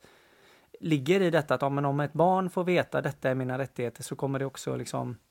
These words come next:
eh, hända, eller så kommer de,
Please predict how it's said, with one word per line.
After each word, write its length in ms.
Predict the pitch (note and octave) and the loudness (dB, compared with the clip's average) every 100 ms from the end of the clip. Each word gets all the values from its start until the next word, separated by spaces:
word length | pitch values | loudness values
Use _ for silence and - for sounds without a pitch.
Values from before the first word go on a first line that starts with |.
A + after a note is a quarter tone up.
| - | -12
eh, 440 | D3+ C#3+ D3 C#3 C3 _ _ _ _ C4+ | -8 -6 -8 -10 -12 _ _ _ _ -14
hända, 840 | C3+ C3+ D3+ C3+ B2+ C3 D3+ E3 D#3+ - - - | -6 -2 0 0 0 2 4 2 0 -6 -10 2
eller 180 | F3 | 2
så 120 | D#3 E3+ | 2 2
kommer 260 | E3+ D#3+ | 2 2
de, 300 | D#3 C#3+ C#3 | 2 2 0